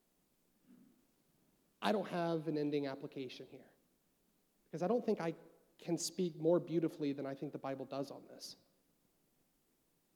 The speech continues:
I can't change you more than the Holy Spirit will. And frankly, I'm not nearly eloquent enough to try to capture this beauty.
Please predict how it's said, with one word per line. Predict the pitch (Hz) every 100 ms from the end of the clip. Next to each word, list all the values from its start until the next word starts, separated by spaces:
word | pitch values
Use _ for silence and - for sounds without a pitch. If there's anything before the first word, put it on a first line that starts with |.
| _
I | - -
can't | 185 170
change | - 170 175 156
you | 165
more | 156 160
than | 165
the | 156
Holy | 175 165
Spirit | 156 - 170 139 135
will. | 135 135 - - _ _ _ _ _ _ _ _ _ _ -
And | 151
frankly, | 190 180 165 139 143 156 - - _ _ _ _ _ _ _ _ -
I'm | 185
not | 202 160
nearly | 160 170 202 254 240 226
eloquent | 180 175 180 156
enough | 139 123 -
to | -
try | - 156
to |
capture | - 147 143 - 147
this | 135 127
beauty. | - 131